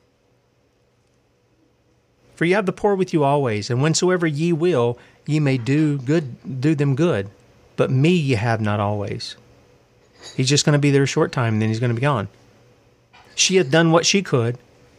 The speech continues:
She has come aforehand to anoint my body to the burying.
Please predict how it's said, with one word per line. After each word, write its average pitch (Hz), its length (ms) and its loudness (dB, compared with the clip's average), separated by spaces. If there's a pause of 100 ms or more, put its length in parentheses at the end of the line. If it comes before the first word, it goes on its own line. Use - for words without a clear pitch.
(160)
She - 200 0
has 160 120 2
come 185 400 0
aforehand 135 840 0
to 135 160 2
anoint 135 380 2
my 147 220 0
body 120 640 0 (1040)
to 127 160 2
the 117 140 0
burying. 104 720 0